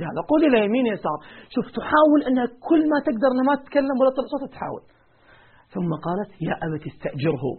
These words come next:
ما قالت له: "لو سمحت ممكن تتوظف عندنا؟ يا، كلامك مع أبوي، استأجره." هذا الحياء كله طلع لنا ثمرة.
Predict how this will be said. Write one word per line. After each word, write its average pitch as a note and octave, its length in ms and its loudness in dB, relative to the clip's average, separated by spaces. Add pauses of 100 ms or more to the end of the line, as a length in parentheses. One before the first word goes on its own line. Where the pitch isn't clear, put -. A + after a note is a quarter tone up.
(160)
ما B3+ 140 -2
قالت G#3 220 -2
له: D#3 120 -6
"لو F3+ 60 -4 (100)
سمحت G3 220 -4
ممكن G3 200 -4
تتوظف E3 380 -4
عندنا؟ F3 220 -6 (360)
يا، F3 60 2 (240)
كلامك A3+ 400 -2
مع D3 60 -6 (120)
أبوي، C3+ 240 -8 (320)
استأجره." C#3 500 -10 (680)
هذا C4+ 380 0
الحياء D#3+ 440 -4 (160)
كله F3+ 260 -4 (840)
طلع F3+ 300 -2
لنا C#3+ 220 -4
ثمرة. C3+ 240 -6